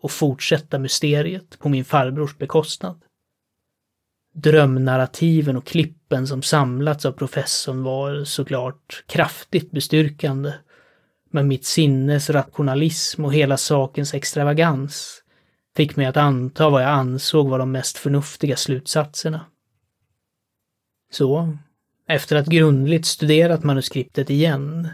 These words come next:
och korrelerat de teosofiska och antropologiska anteckningarna med kultnarrativet från Legras,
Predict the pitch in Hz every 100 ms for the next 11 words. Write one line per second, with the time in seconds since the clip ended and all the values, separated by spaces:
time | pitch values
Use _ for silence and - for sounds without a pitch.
0 | - _ 151 143 143 135 139 143 147 143
1 | 131 - 139 - 139 - 147 147 139 -
2 | 147 - 135 135 131 143 - 143 135 135
3 | 139 143 - 151 139 131 - 160 160 -
4 | 160 139 131 135 - 156 135 - 135 127
5 | - 165 160 135 - 131 120 127 147 143
6 | 160 - - -